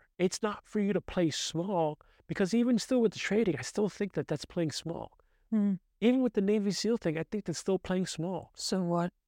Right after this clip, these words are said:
Speaker 1: I think
Speaker 2: What's bigger than that?
Speaker 1: service to others,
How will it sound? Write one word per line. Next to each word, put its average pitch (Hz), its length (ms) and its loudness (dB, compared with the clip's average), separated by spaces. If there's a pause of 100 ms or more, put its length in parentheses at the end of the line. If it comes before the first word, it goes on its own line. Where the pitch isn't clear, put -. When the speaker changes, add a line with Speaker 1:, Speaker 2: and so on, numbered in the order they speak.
(100)
Speaker 1:
I 180 100 2
think 202 260 -2
Speaker 2:
What's 202 160 2
bigger 208 260 2
than 175 200 0
that? 190 200 -4 (540)
Speaker 1:
service 202 520 0
to - 180 0
others, 151 680 -4